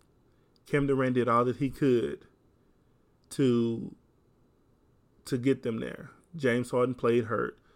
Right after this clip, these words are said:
in X, Y, and Z. As, no lie, as soon as, as soon as the, the Nets lost, I, I posted on Facebook saying that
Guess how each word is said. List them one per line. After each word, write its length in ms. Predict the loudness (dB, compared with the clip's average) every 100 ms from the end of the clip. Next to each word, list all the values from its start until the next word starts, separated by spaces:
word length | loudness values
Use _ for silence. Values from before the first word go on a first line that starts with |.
| _ _ _
in 120 | -4 -4
X, 200 | -2 0
Y, 200 | 0 0
and 80 | -2
Z. 260 | -4 -6 -10 _ _ _ _ -4
As, 460 | 0 2 0 -10 -12 -12 -6
no 280 | 0 2
lie, 280 | 4 2 0 0
as 200 | -2 -2
soon 520 | -6 0 2 4 2
as, 540 | 0 -4 -14 -16 -18 -20 _ -4
as 240 | -2 -2
soon 800 | -6 -10 -4 4 6 6 4 -2 -6 -20 -20 -20 -20 -2
as 640 | 2 4 4 2 -4 -10 -18 -20 -20 -8
the, 100 | -8 -8 -16 -14
the 220 | -4 0
Nets 340 | 4 2 0 -2
lost, 600 | -2 0 -2 -8 -14 -20 _ -20 -20 _ _ _ _ _ _ -20 -2
I, 280 | 4 4 2 -2
I 160 | -4 -2
posted 380 | 0 -2 0
on 120 | -4 0
Facebook 460 | 0 0 -4 -8
saying 380 | -4 -2 -2 0
that 240 | 0 -2